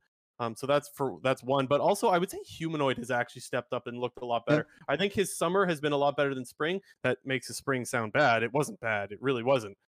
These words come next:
Speaker 1: But I think he's just so much more reliable in summer, um, that I think this team got a little bit better. And that's why I wouldn't put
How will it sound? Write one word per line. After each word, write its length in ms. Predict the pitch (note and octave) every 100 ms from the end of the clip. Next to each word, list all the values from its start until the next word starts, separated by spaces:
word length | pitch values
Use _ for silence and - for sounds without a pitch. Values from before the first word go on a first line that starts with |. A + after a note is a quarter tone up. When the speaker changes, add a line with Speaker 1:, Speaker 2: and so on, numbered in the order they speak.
| _ _ _
Speaker 1:
But 140 | D3+
I 120 | C#3
think 180 | C#3 E3
he's 160 | E3 C#3
just 240 | D#3 -
so 120 | E3
much 200 | D#3+ E3+
more 120 | E3 E3
reliable 540 | D3 C3 C#3+ C#3+ C#3
in 80 | B2+
summer, 460 | - C3+ D#3 G3 G#3 _ _ -
um, 300 | A2+ A#2 A2
that 160 | A#2+ A#2+
I 120 | A#2
think 220 | D3+ C3+
this 160 | C#3+ -
team 140 | C#3+
got 160 | C#3 C3
a 40 |
little 180 | C3+ C3+
bit 120 | B2+
better. 280 | A#2+ C3+ E3
And 140 | C#3+ B2
that's 180 | C3
why 280 | - C#3+ C3
I 20 |
wouldn't 340 | B2+ C3+ C3 B2+
put 260 | C#3 B2+